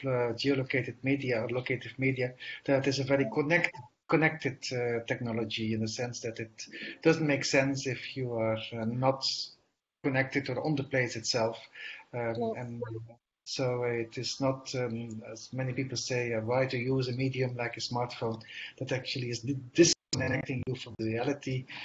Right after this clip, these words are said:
Speaker 1: Um, at the other side, it is, uh, using this, uh, technology,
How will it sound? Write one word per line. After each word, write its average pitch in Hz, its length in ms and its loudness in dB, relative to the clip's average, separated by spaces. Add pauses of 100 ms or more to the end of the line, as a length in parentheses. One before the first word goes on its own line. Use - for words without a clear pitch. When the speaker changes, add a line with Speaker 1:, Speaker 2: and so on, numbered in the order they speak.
(220)
Speaker 1:
Um, 123 680 -2
at 127 80 -2
the 135 80 0
other 131 160 2
side, 127 420 0
it 123 160 -8
is, - 400 -2
uh, 113 280 0
using 131 420 0
this, 127 320 -2
uh, 120 160 0
technology, 120 600 -4